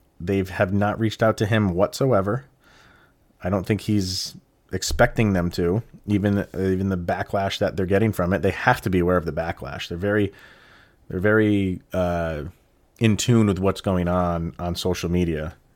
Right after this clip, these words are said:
the Colorado Avalanche are. So they have to have seen it. So, um, maybe if they stop doing it, maybe if th-, it, it'll just go away. Maybe they don't wanna admit wrongdoing.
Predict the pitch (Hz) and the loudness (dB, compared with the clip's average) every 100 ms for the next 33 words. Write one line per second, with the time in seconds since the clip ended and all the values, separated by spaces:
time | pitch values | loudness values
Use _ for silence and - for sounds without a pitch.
0 | _ - 85 92 85 82 82 87 82 78 | _ -10 0 0 0 -2 -2 -2 -4 -6
1 | - 76 82 - - - - - 123 120 | -8 -10 -12 -16 -20 -20 -20 2 6 6
2 | 123 117 - 90 - 92 90 73 - _ | 6 2 4 0 0 -2 -2 -4 -10 _
3 | _ _ _ - 98 92 92 92 92 92 | _ _ _ 2 4 6 4 2 0 0
4 | 90 87 85 85 _ _ _ _ _ _ | 2 0 -2 -6 _ _ _ _ _ _
5 | _ - _ _ 92 101 110 117 117 107 | _ -20 _ _ 4 4 6 6 6 4
6 | 110 - 107 - 104 98 107 110 143 170 | 2 2 0 2 0 2 2 4 2 0
7 | - _ - 98 95 101 - 87 90 98 | -4 _ -4 0 2 0 -4 -6 -4 0
8 | 98 95 98 95 95 90 92 95 95 90 | 0 0 0 0 0 -2 2 4 4 4
9 | 90 101 101 95 95 92 95 90 90 90 | 2 2 2 4 4 2 0 0 2 2
10 | 98 92 90 92 101 110 110 123 | 0 -2 0 2 2 2 2 0